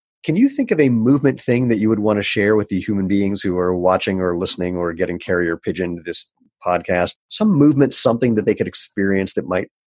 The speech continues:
give some little shift about whatever they're doing or not doing.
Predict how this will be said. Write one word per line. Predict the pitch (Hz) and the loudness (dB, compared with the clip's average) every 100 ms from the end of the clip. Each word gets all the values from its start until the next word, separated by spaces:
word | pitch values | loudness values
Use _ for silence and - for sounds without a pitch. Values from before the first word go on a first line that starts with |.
| _ | _
give | 98 95 | -4 -4
some | - 95 95 | -4 -4 -2
little | 98 95 | -2 -2
shift | - - - 104 101 - | -4 -8 -2 -2 -2 -4
about | 90 92 95 92 | 0 2 0 -2
whatever | 92 92 | -4 -4
they're | 95 92 | -2 -4
doing | 85 92 92 | -4 -4 -2
or | 92 | -4
not | 90 | -4
doing. | 98 92 | -2 -4